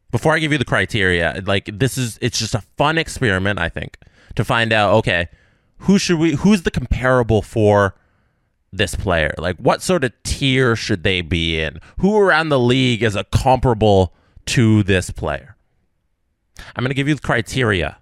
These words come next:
on how we're gonna find the perfect one-for-one match. Age, position, salary. First three things.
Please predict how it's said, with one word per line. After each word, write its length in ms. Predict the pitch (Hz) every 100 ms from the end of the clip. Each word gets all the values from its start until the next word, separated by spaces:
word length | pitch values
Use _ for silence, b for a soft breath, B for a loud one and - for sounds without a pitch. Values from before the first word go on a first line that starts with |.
| _ _ _ _
on 160 | 101 90
how 280 | 87 107 113
we're 160 | 120
gonna 160 | 104 104
find 580 | - 104 87 82 80 101 _ _ _
the 100 | 98
perfect 520 | - 98 95 87 - _ _ _
one-for-one 600 | 98 92 82 90 82 76
match. 460 | 69 64 - - - _ - - - _ _ _ _ -
Age, 580 | 151 180 180 156 - - _ _ -
position, 640 | 160 120 139 135 147 131 120 _ _ _ _ _
salary. 580 | - 113 90 73 67 _ _ _ _ _ _ _ _
First 260 | 139 123 -
three 160 | 117
things. 460 | 101 76 67 -